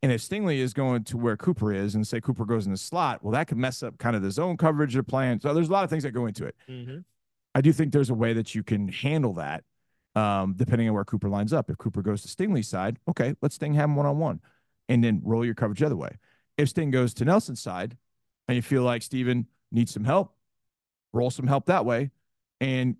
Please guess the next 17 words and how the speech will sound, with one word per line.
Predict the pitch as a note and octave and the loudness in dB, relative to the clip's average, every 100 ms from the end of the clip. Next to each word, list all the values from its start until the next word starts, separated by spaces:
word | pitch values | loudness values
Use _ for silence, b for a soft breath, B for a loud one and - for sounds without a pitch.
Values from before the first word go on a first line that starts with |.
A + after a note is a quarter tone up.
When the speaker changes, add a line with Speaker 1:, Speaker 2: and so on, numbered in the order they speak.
| G2 | 0
Speaker 1:
give | B2+ | 2
him | C#3 | 4
help | C#3 E3 - | 4 4 2
when | A#2 | -2
Cooper's | C3+ C3 B2+ | 0 0 0
on | C3 | 2
that | C3 | 0
side. | - D3+ C3+ - | 0 0 0 -2
Let | A#2+ | -6
Sting | - B2+ A#2+ | -4 -4 0
handle | A#2+ A#2 | 2 4
the | A2+ | 2
other | A2+ | 2
side | A2 A2 G#2+ F#2+ | 0 -2 -2 0
by | F#2+ | -2
himself. | G2 D3 A2 - | -2 0 0 0
So, | A2 F#2+ | -2 -2